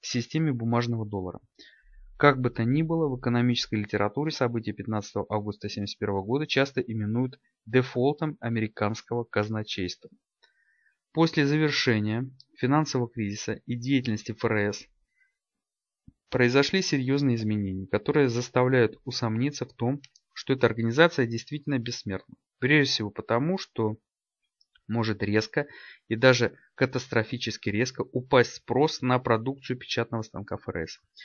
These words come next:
Иначе говоря, нынешняя мировая нефтедолларовая система трещит по швам, и Федеральный резерв может оказаться не у дел. Эту тему я не буду развивать, поскольку о кризисе американского доллара сегодня не пишут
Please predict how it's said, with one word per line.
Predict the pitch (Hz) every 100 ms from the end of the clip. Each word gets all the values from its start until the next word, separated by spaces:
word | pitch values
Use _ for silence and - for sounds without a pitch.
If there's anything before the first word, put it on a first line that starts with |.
| - _ _ -
Иначе | 117 151 156 123
говоря, | 107 101 101 - _ _ _ - - _ _ -
нынешняя | 131 170 151 - 120 113
мировая | 113 117 139 143
нефтедолларовая | 117 127 - 123 135 131 117 104
система | - 107 - 156 120
трещит | - 123 123 - 143
по | - 117
швам, | - 107 95 - _
и | -
Федеральный | - 123 131 147 135 123
резерв | 120 127 160 151 -
может | 120 139 127 - _ _ _ _ _
оказаться | 127 - 117 127 151 -
не | 110 117
у | 135 127
дел. | 113 104 92 _ _ _ _ 147
Эту | 147 131
тему | - 156 131 98 98
я | 123
не | 143 147
буду | 151 139 113
развивать, | 104 107 135 151 139
поскольку | 113 127 127 117
о | 117
кризисе | 139 131 107 110
американского | 113 110 117 - 107
доллара | 117 156 131
сегодня | - 113 127 117
не | 117
пишут | 113 160 170 175